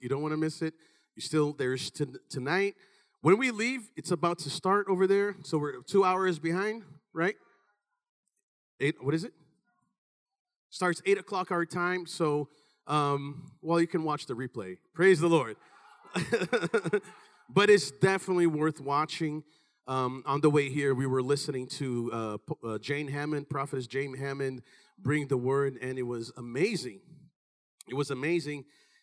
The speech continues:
And, um, praise God. I wanna share a word. Um, I've been preaching, you know, we, I've been doing series, and I did this series, Deny Yourself.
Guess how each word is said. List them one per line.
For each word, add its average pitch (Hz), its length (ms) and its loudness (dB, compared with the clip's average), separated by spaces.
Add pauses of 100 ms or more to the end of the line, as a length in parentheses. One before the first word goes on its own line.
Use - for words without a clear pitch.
(140)
And, 156 320 2
um, 143 460 -2 (840)
praise 214 240 2
God. 202 260 2
I 208 40 4
wanna 262 180 0
share 233 220 2
a 220 40 6
word. 208 460 2 (140)
Um, 160 540 -4 (280)
I've 190 160 4
been 214 180 -2
preaching, 185 680 -2 (380)
you 185 60 2
know, 185 100 8
we, 214 240 4
I've 185 160 4
been 202 140 4
doing 214 200 -2
series, 196 680 2
and 170 200 0
I 175 80 4
did 208 160 -2
this 185 160 2
series, 185 380 2
Deny 196 320 2
Yourself. 160 720 -2